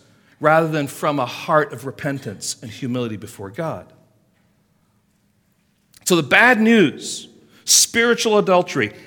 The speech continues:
enemies of God, giving into the flesh, these are all marks of immature believers as well as unbelievers. And James is seeking to expose their hearts by showing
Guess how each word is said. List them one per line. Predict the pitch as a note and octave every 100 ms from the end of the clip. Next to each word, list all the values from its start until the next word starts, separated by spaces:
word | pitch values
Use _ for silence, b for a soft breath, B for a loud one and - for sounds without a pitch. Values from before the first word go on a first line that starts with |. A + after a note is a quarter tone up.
| B
enemies | G#3 A#3 A3+ G#3+ G3+
of | F3
God, | - F3 C#3 A2+ B B C#3 A#2+
giving | A3 A#3+ B3 A#3
into | A3
the | G3+
flesh, | - G#3 G#3
these | G#3+ G3+ F3
are | F3
all | F#3+ G#3+ B3+ C4+
marks | A3+ F#3 F3 F#3+ - -
of | F#3 D#3+ D3 b b b b _
immature | G#3 C4+ D#4 - G#3
believers | D#3+ D3+ C#3 A#2+ G#2+ G2 B2 -
as | E3 D3+
well | D3 F#3+ G3
as | G3 G3 G3 G3 -
unbelievers. | G#3 A#3+ A3+ E3 B2 G2+ D#2+ - - _ - - _ _ _ b b
And | E3
James | F3 A#3 D4 A#3
is | G3+
seeking | - B3 A3+ G3+
to | G#3+
expose | F#3+ - G3+ A3+ A3 F3
their | G#3 G3+
hearts | D#3 A3 G3 C3 - - B B -
by | E3+
showing | D#3+ - - A#3+ F3 C#3+ E3